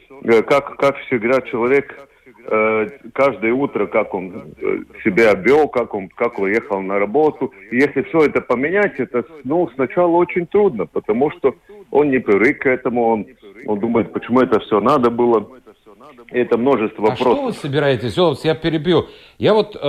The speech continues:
Speaker 1: Да.
Speaker 2: рижанин, например, да?
Speaker 1: Да.
Speaker 2: Честно признаюсь, вот примерно год, вот в августе будет год, как избрана-, избрали новую Думу. Вот я не знаю, что изменилось. Да ничего не изменилось. Вот лично для меня.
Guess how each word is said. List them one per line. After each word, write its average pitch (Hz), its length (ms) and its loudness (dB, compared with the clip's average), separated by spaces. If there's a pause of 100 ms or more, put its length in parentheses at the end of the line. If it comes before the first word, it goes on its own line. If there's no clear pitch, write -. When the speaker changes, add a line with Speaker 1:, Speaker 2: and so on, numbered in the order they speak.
(160)
Speaker 1:
Да. 104 120 4
Speaker 2:
рижанин, 107 420 0
например, 69 500 -10
да? 147 260 -2 (400)
Speaker 1:
Да. 214 120 4
Speaker 2:
Честно 254 260 0
признаюсь, 117 640 -2
вот 123 160 -6
примерно 185 460 2
год, 139 460 -2 (180)
вот - 180 -10
в 98 80 0
августе 117 400 0
будет 110 320 -2
год, 135 220 -4
как - 240 -8
избрана-, 120 480 -4 (180)
избрали 135 420 2
новую 123 340 2
Думу. 78 340 -4 (600)
Вот - 200 -4
я 214 140 4
не 262 120 2
знаю, 135 560 0 (200)
что 233 360 -4
изменилось. 135 560 -4
Да 76 160 -6
ничего 240 400 -2
не 131 160 0
изменилось. 101 640 -4 (140)
Вот 139 240 -2
лично 147 580 0
для 120 320 2
меня. 139 460 0